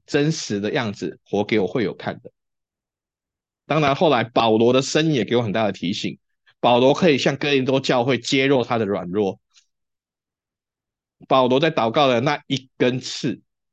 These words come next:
哥林多教会非常清楚保罗的挣扎、保罗软弱，甚至保罗祷告三次那根刺还在，主都没有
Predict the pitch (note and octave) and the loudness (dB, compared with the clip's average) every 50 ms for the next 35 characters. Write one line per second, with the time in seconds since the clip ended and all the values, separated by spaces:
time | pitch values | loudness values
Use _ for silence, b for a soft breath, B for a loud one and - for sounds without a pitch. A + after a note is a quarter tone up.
0 | _ _ _ _ _ - F3+ F#3 F3+ E3+ E3 F3 F3+ F3+ - F3 - F3 C#3+ - | _ _ _ _ _ 0 2 2 2 2 2 2 2 2 2 2 2 0 -2 -2
1 | - G3+ G3 G#3 G3+ E3 D3+ D3+ - - F3 E3+ - A#2+ A#2 - - A#2+ B2 B2 | 2 2 2 4 2 0 -2 -2 -2 -2 -2 0 -2 -2 -2 0 0 0 2 2
2 | B2+ C3 C#3+ D#3+ D#3+ D#3+ - F3+ G3 G3 - C#3 C#3 D3 C#3+ B2 A#2+ A#2+ B2 C#3+ | 2 2 2 2 0 0 0 0 0 0 0 -2 -2 0 0 0 0 2 2 2
3 | D3 D3 C3+ B2 C3+ F3 F3 D3+ D#3 G3+ F3+ F3 F#3+ E3+ E3+ - A#2+ A#2 A2+ B2+ | 4 2 2 2 2 2 2 2 0 0 -2 0 -2 -2 -2 -2 -2 -2 0 -2
4 | C#3 C#3 B2 B2 D3+ F3 F3 F3+ F3+ E3+ F#3+ F#3 G3 F#3+ F#3+ F#3 G3 G3 G#3+ G#3 | -2 0 -2 0 0 0 0 0 0 0 0 0 0 0 0 0 0 -2 -2 -2
5 | - A#3 F3 - B2+ E3 - - B3 G3 - - _ _ _ _ _ _ _ _ | -2 -2 -2 0 -2 -4 -2 -2 -2 -2 -2 -6 _ _ _ _ _ _ _ _
6 | _ _ _ _ _ _ _ _ _ _ _ _ _ _ _ _ _ _ _ _ | _ _ _ _ _ _ _ _ _ _ _ _ _ _ _ _ _ _ _ _
7 | _ _ _ _ _ _ _ _ - F#3 F3 D3+ C3 A#2+ - F#3+ G3 G3 F#3+ F3+ | _ _ _ _ _ _ _ _ 0 2 4 4 4 2 2 2 2 4 2 2
8 | F#3 E3+ A#2+ A2 - - | 2 2 0 0 -4 -6